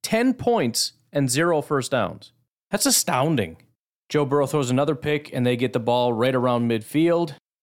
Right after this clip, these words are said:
They do end up getting a, a touchdown off of that, so they were able to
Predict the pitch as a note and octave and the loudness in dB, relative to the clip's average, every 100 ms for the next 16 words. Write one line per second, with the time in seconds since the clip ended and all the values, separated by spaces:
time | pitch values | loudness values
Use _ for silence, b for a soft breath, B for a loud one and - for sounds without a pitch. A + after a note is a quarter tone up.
0 | _ A#2 A#2 D3 C#3 C3 - B2+ B2 A2+ | _ -4 0 2 2 0 0 -2 0 0
1 | G#2 G#2 G2+ G#2 G2+ F#2+ - C3 - B2 | 0 -2 -4 -6 -6 -6 -4 -4 -2 0
2 | B2 A#2 B2 A#2+ - A2+ B2+ C3 B2 A2+ | 0 0 0 -2 0 -2 0 0 0 -4
3 | G#2+ | -8